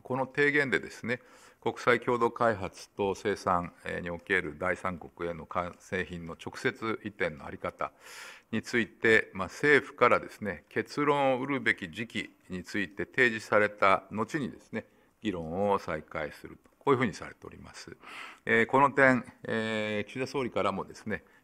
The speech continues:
与党ワーキングチームに対しまして、政府として早急に対応を決定しお示ししたいと、こういうふうに述べて、えー、いたところ、まあ、政府としては現在、次期戦闘機の日英伊共同開発、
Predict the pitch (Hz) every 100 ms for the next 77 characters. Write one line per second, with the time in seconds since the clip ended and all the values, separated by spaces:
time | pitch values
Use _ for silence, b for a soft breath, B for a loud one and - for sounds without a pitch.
0 | - 123 117 104 101 104 113 107 - 107
1 | 98 80 92 90 - 101 92 - - 104
2 | - b b - - 120 - 101 - 98
3 | - 147 143 139 135 131 120 123 117 117
4 | 113 110 - 101 - 90 98 92 - 92
5 | 76 - b b b 160 139 135 107 95
6 | 85 80 76 - 82 80 80 80 - 82
7 | 85 92 92 b b b 104 - 131 -
8 | 104 - 127 117 101 113 117 101 90 87
9 | 110 - 110 90 98 95 - 107 101 -
10 | 87 85 80 95 101 - 107 98 87 -
11 | 120 - _ - 98 92 90 - 87 78
12 | - 80